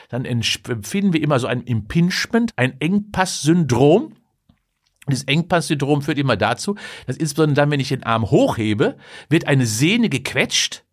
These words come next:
Und das führt dann zu Schmerzen beispielsweise, weil der Oberarmkopf zu hoch steht, schlägt also quasi die Sehne unter das Schulterdach, wird dann vom Oberarmkopf noch gequetscht. Und das haben eben viele Menschen, weil der Oberarmkopf zu hoch steht.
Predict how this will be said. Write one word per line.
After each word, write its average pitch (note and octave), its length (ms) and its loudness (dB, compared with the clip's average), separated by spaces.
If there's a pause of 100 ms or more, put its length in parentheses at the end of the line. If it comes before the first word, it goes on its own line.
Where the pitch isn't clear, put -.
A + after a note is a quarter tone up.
(360)
Und C3+ 120 -2
das F3 160 2
führt F3+ 220 2
dann E3+ 100 4
zu E3+ 140 -2
Schmerzen G#3 440 -2
beispielsweise, E2+ 720 -8
weil A#2 220 2
der D#3+ 160 0
Oberarmkopf F#3 600 0
zu A#2+ 180 0
hoch B2 180 2
steht, G3+ 300 -4 (240)
schlägt F#3 440 -2
also D3 200 0
quasi C#3+ 360 4
die A2 140 -2
Sehne C3+ 380 2
unter C#3 200 2
das G#2 120 0
Schulterdach, C#3+ 880 2 (260)
wird C#3+ 320 2
dann D#3 160 2
vom D3 160 0
Oberarmkopf C3 680 0
noch A#2+ 160 -4
gequetscht. - 580 -4
Und G#2 220 -14
das - 340 -4 (220)
haben C#3+ 180 0
eben B2+ 160 -4
viele F#3+ 300 -4
Menschen, A2+ 440 -2 (200)
weil D#3+ 140 4
der E3+ 120 2
Oberarmkopf C#3+ 640 0
zu - 220 -2
hoch - 160 -2
steht. - 400 -12